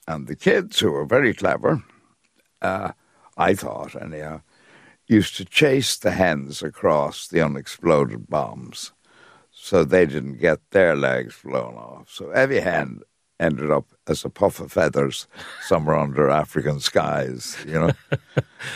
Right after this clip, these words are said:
Speaker 1: But
Speaker 2: So they were clearing the
Speaker 1: yeah, they
Speaker 2: unexploded
Speaker 1: cleared the
Speaker 2: ordnance.
Speaker 1: pathway. And the other thing that I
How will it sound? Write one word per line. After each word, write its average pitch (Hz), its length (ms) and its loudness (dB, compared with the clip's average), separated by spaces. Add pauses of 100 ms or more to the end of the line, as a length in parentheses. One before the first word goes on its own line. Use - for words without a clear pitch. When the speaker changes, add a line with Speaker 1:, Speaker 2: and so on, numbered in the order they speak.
(120)
Speaker 1:
But 107 120 4
Speaker 2:
So 180 140 6
they 151 120 2
were 135 140 4
clearing 143 600 4
the 110 120 4
Speaker 1:
yeah, 135 80 8
they 123 60 2
Speaker 2:
unexploded 135 460 4
Speaker 1:
cleared 139 160 4
the 127 40 2
Speaker 2:
ordnance. 127 240 0
Speaker 1:
pathway. 107 500 4 (200)
And 131 480 -2 (120)
the 90 200 4
other 180 240 4
thing 67 320 -16
that 65 160 -16
I 69 220 -4